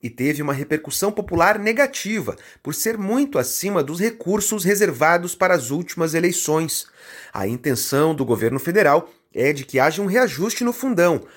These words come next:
mas que ele seja feito com base nos índices de inflação do período. Neste caso, o novo valor do fundo para as eleições do ano que vem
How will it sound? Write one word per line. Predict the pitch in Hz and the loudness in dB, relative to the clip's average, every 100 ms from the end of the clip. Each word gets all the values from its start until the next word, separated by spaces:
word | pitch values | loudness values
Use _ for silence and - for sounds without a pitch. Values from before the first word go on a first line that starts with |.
| - - | -20 -6
mas | 117 127 | -4 -2
que | 147 | -2
ele | 143 | -2
seja | 139 160 151 | -2 -2 -2
feito | - 165 - - | 0 0 0 -4
com | 175 139 | -4 2
base | 151 170 160 | 2 2 -2
nos | 135 113 | -6 -4
índices | 170 185 - 156 | -4 -4 -8 -8
de | 135 | -6
inflação | 202 247 269 240 - 180 190 | -6 -2 -2 -2 -2 -2 0
do | 202 | -2
período. | 202 208 180 190 160 - _ - _ - | -2 -2 2 0 0 -4 _ -20 _ -4
Neste | 139 185 - - | 0 0 -2 -2
caso, | 135 151 156 170 - _ | 2 2 2 -4 -12 _
o | - | -12
novo | 107 127 165 147 | -2 2 2 2
valor | 110 113 131 | 0 0 2
do | 170 214 | -2 -6
fundo | - 202 247 170 | -4 0 0 0
para | 139 127 | 0 2
as | 120 | 2
eleições | 135 113 - 165 185 127 | 0 -2 -2 0 0 0
do | |
ano | 120 170 | -2 -2
que | 240 | -2
vem | 156 175 240 | 2 2 0